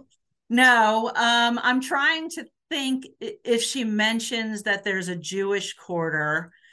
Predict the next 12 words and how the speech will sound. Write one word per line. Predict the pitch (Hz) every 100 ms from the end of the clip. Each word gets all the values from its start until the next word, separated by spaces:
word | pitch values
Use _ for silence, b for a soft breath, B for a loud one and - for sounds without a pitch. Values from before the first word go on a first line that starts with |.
| b b -
She | - 247
might | 220 214 226 226
mention | 208 196 196 196
there's | 180 175
a | 175
Jewish | 175 175 170 170
quarter, | - 190 180 185
but | 208
again, | 208 208 240 240 214 202 -
the | 190
Jewish | 170 214 226 208 -
quarter | - 202 196 180 170 170 170